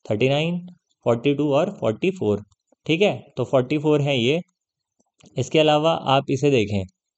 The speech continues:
साउथ अमेरिका तो ये है एटीन, और अगर आप अफ्रीका देखें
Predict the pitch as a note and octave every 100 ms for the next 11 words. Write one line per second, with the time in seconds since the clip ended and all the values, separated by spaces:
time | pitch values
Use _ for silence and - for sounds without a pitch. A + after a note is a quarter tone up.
0 | _ _ _ _ _ - - - B2 C#3+
1 | C#3+ C3+ C3 B2 G#2+ G#2+ G#2+ G#2 - A#2
2 | C3+ D#3 E3 - _ _ - A2+ A#2+ B2+
3 | B2 A#2+ G#2 B2 C3+ C#3 C3+ D3